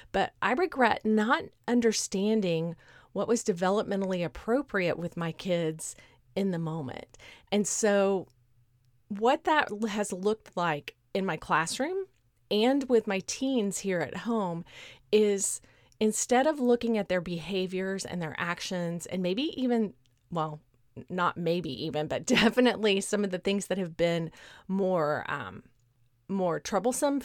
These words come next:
to me or, or ones that I have not reacted well to, it was because I took them personally instead of being able to step back and say, "Oh, wait, okay, the way that they're acting right now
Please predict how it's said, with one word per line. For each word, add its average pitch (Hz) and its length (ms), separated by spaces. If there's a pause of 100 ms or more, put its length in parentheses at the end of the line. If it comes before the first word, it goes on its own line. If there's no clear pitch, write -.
to - 120
me 254 440
or, 170 380
or 175 140
ones 175 360
that 165 280
I 156 140
have 170 320 (200)
not 175 300
reacted 165 500
well 165 300
to, 240 440 (340)
it - 80
was 262 120
because 277 320
I 233 100
took 240 260
them 185 180
personally 269 720
instead 214 400
of 202 100
being 196 200
able 185 280
to 175 120
step - 240
back 165 200
and 165 100
say, 147 320
"Oh, 208 140
wait, 220 320
okay, 202 380 (600)
the 208 80
way 196 200
that 302 180
they're 311 220
acting 226 360
right 262 200
now 277 300